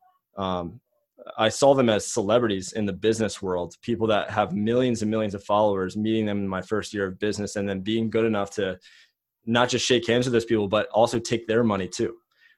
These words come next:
right? And, uh, and so it, it, it, it, year one was really, uh, really molded me. Um, but it was a lot of just having one conversation at a time with people,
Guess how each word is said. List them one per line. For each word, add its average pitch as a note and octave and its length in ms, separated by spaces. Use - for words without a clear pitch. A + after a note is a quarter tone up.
right? F#2 240
And, G#2+ 360
uh, G2+ 220
and G#2+ 140
so G#2 440
it, A#2+ 160
it, B2 420
it, B2+ 420
it, C3 340
year D3 300
one B2 320
was G#2+ 180
really, G#2+ 760
uh, F#2+ 200
really A2 500
molded A2 680
me. G2 400
Um, F#2 420
but G#2+ 280
it A2+ 60
was G#2+ 180
a G#2+ 40
lot A2 420
of G#2+ 120
just G2+ 280
having A2+ 480
one A2+ 340
conversation A2+ 760
at G#2 100
a G2 80
time A2 400
with A2 220
people, A2 540